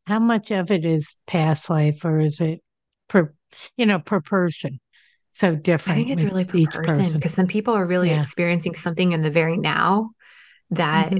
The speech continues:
Speaker 2: they have been challenged over and over and over in this incarnation to really address. And then there's some people who come and they're like, "I have no idea why I keep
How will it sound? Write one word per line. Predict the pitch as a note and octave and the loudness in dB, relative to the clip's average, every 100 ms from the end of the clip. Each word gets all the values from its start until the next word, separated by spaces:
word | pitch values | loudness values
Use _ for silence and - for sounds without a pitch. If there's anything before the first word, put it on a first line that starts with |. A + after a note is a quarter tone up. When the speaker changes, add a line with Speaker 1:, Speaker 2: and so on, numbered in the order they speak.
| E3+ | -2
Speaker 2:
they | E3+ D#3+ D#3 | 0 0 0
have | D#3+ E3 | -2 -2
been | E3 D#3+ | -2 -2
challenged | - E3+ E3+ D#3+ - | 0 0 0 -2 -2
over | E3+ E3+ | 0 0
and | E3 | 0
over | E3 D#3 | -2 -2
and | E3+ | -2
over | E3+ D#3+ - _ | -2 -4 -6 _
in | - F3+ E3 | -4 -2 2
this | F3+ F#3+ | 2 2
incarnation | D#3+ D#3+ E3 F3 E3 D#3+ E3 E3+ | -2 -2 -2 -2 -2 -2 -6 -4
to | - | -2
really | F3+ E3 D#3+ | 0 2 0
address. | D#3 C#3 D#3+ - - - _ - - | 0 0 0 -4 -16 -20 _ -20 -10
And | F3 | -2
then | E3+ E3 | 0 0
there's | F3 | 0
some | G#3+ G#3 | 0 0
people | G3 F#3 E3 | -2 -2 0
who | F3 | 0
come | D#3+ - E3 | 0 -2 -2
and | E3 | 0
they're | F3+ E3 | 0 0
like, | D#3+ - | -2 -4
"I | - F3+ | 0 0
have | F3+ F3 | 2 0
no | D#3+ E3 F3+ F#3+ G3+ | 0 -2 0 2 2
idea | - G3+ F#3+ E3+ E3+ | 0 -4 -4 -2 -2
why | E3 E3 E3 D#3+ - D#3+ _ - - - _ _ _ _ _ - | 0 0 2 0 -4 -12 _ -20 -20 -20 _ _ _ _ _ -4
I | E3+ E3+ | 0 0
keep | - - G3 - | -2 -2 -2 -2